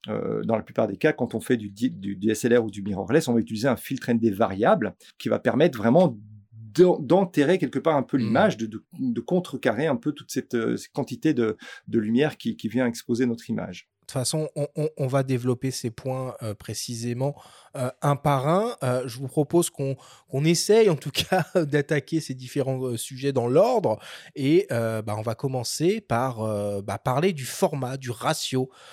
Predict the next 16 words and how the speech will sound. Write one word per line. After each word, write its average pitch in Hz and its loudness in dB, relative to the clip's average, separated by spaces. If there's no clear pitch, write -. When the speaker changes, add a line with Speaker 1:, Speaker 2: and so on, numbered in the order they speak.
Speaker 2:
Euh, 104 -4
parce 120 -4
que, 131 0
bon, 123 -2
voilà, 135 2
nos 127 0
hybrides, 135 0
euh, 101 0
ils 123 -6
exploitent 123 -4
des 117 -4
capteurs 123 -2
au 110 0
ratio 104 -6
trois 123 0
demi, 143 -2